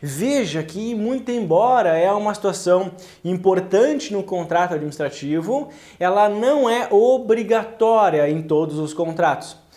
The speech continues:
que eu quero dizer pra você é que nem todo contrato terá uma garantia. Mas, quando a administração realmente quer a garantia,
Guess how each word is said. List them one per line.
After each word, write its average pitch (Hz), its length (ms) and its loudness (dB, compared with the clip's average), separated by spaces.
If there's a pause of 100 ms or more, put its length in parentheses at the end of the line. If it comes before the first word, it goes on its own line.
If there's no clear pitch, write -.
(240)
que - 60 -12
eu 156 40 -10
quero 208 140 2
dizer 190 120 0
pra 202 140 2
você 196 300 0
é 220 60 2
que 220 120 -8
nem 233 200 -2
todo 202 300 2
contrato 220 720 0
terá 175 480 2
uma 160 180 -4
garantia. 151 720 -4 (560)
Mas, 190 960 0
quando 220 540 2
a 180 40 4
administração 165 800 0
realmente 196 600 0
quer 247 560 2
a 175 100 4
garantia, 160 920 0